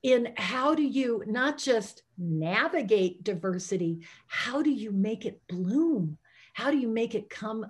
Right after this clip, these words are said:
to life and be something that you, that you're, that all your students learn from? And so, uh, I, I rely on global education.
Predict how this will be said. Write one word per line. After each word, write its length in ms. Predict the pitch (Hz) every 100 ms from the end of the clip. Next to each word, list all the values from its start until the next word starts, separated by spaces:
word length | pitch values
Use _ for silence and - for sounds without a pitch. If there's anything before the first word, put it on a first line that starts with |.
| _
to 200 | - 226
life 760 | 190 170 156 170 277 220 - - - -
and 240 | 196 208 190
be 160 | 240
something 640 | 214 - 240 247 247 220 190
that 180 | 185
you, 280 | 196 180 175 - - -
that 120 | 226
you're, 280 | 220 220 - -
that 320 | 240 247 240 -
all 360 | 247 277 339 359
your 240 | 262 208
students 680 | - - 190 165 147 - - _ _ 190
learn 300 | 190 175 165
from? 420 | 165 151 139 156 _ _ - - 220
And 120 | 226
so, 460 | - 240 226 214 -
uh, 200 | 226 208 -
I, 500 | 226 - 254 302 294 -
I 180 | 277 339
rely 920 | 311 349 262 220 262 330 381 190 165 - - - -
on 300 | 254 247 240 - _ 196
global 680 | 190 190 220 285 302 311 302
education. 960 | 233 262 233 220 196 247 254 - 170